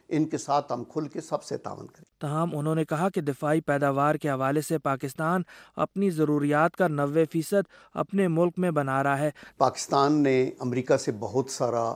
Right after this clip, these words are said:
Speaker 1: اسلحہ امپورٹ کیا تھا، بہت سارا، over a period of time، اور انہوں نے ٹیکنالوجیز نہیں دی ہیں، انہوں نے یہ، اور ان کے اسپیئرز ہم ان سے لیتے ہیں۔ لیکن خدا کا کرم ہے، with the passage of time، defense production کے اندر ہم almost نائنٹی پرسینٹ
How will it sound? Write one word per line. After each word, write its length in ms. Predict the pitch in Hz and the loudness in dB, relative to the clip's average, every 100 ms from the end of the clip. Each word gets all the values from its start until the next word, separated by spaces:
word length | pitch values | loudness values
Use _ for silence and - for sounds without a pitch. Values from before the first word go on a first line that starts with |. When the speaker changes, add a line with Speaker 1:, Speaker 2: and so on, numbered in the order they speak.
| - | -6
Speaker 1:
اسلحہ 500 | 143 - - 113 117 - | -6 -4 -4 -2 -6 -8
امپورٹ 420 | 139 123 131 123 - | -8 -2 2 2 0
کیا 280 | - 110 | -2 -2
تھا، 180 | 95 - - _ _ _ - | -2 -8 -20 _ _ _ -2
بہت 240 | 135 139 - | 0 0 -2
سارا، 180 | 120 | -6
over 240 | 120 175 156 | 0 4 6
a 200 | 135 135 | 6 2
period 240 | 127 123 | 4 4
of 260 | 104 - 104 | 4 -2 -8
time، 100 | 92 - - - _ - | -8 -16 -20 -20 _ 0
اور 180 | 170 | 2
انہوں 220 | 214 208 202 | 2 0 2
نے 120 | 185 | 0
ٹیکنالوجیز 800 | - 156 160 156 185 180 196 151 | 0 -4 -2 0 0 -2 -6 0
نہیں 200 | 170 180 | 0 0
دی 260 | 143 156 | -2 -2
ہیں، 240 | 139 139 156 | -2 -4 -6
انہوں 220 | 170 147 143 | -4 -4 -4
نے 80 | |
یہ، 180 | 131 147 | -2 0
اور 140 | 147 170 | 0 0
ان 140 | 185 | -4
کے 120 | - | -4
اسپیئرز 460 | 165 - 240 202 165 | -6 0 0 2 0
ہم 120 | 160 | -2
ان 100 | 151 | -4
سے 160 | - 139 | -4 -4
لیتے 340 | 131 127 127 | -4 -6 -8
ہیں۔ 80 | 107 _ _ _ 135 | -8 _ _ _ 2
لیکن 340 | 151 - 262 | 2 2 -6
خدا 340 | - 156 143 | -4 2 2
کا 120 | 202 214 | 2 -2
کرم 320 | 190 190 226 | -2 -4 -4
ہے، 60 | |
with 200 | 175 190 | -2 -2
the 260 | 165 147 233 | -2 -4 -2
passage 320 | 214 226 151 | -2 -2 -6
of 240 | 127 - 117 | -8 -6 -4
time، 220 | 135 233 _ | -4 -8 _
defense 640 | 127 127 - 226 233 - - | -6 -6 -2 -4 -4 -8 -8
production 540 | 135 127 180 - 190 | -6 -2 -2 -2 -6
کے 180 | - 143 | -4 -6
اندر 280 | 127 196 180 - | -6 -8 -10 -6
ہم 280 | 147 202 190 - _ - | -4 -4 -6 -12 _ 2
almost 440 | 170 185 180 - | 2 2 -2 -2
نائنٹی 360 | 165 147 160 185 | -4 -2 -2 -4
پرسینٹ 460 | 156 175 - 175 | -6 -6 -2 -4